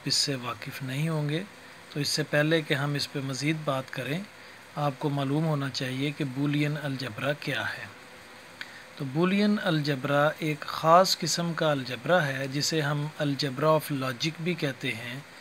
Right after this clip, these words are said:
यानी मंतक का algebra। इस algebra में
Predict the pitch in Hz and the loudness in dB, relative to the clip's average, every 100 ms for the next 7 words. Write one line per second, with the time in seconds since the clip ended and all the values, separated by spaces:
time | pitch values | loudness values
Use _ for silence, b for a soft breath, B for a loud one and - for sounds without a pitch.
0 | B B 143 147 147 156 147 147 143 - | B B -2 0 2 2 2 2 2 0
1 | 156 - 151 143 139 131 120 113 - - | 0 0 0 0 0 -4 -4 -6 -4 -4
2 | - - - - - - - B B B | -4 -10 -16 -18 -18 -16 -12 B B B
3 | B - - 202 202 - - - - - | B -8 0 2 4 2 2 -4 -14 -4
4 | 156 151 143 127 160 180 156 135 139 175 | 0 2 0 6 10 10 8 0 -2 -4